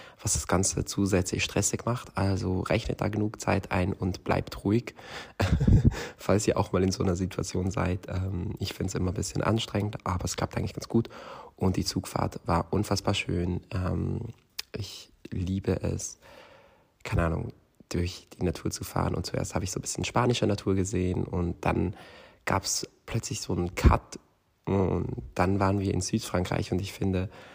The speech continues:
man merkt einfach da <laughs> so direkt so, äh, die Vegetation, ähm, war dann einfach so viel grüner nochmals teilweise und ich habe wieder Flamingos gesehen und die Zugfahrt war wirklich,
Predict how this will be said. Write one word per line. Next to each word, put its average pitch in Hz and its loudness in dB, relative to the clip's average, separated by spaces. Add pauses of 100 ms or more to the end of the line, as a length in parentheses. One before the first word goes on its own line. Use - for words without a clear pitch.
(200)
man 90 4
merkt 95 0
einfach 90 -2
da 85 0
<laughs> - -20
so - 10
direkt 113 4
so, 92 2
äh, 92 0
die 98 0
Vegetation, 110 -2 (120)
ähm, 92 0 (320)
war 90 0
dann 90 2
einfach - -6
so - -4
viel - -8
grüner 98 2
nochmals 101 -2
teilweise 98 -2 (480)
und 90 2
ich - -4
habe 90 -4
wieder 90 0
Flamingos 107 0
gesehen 95 -2
und 95 -4
die - -10
Zugfahrt - -4
war 92 -2
wirklich, - -6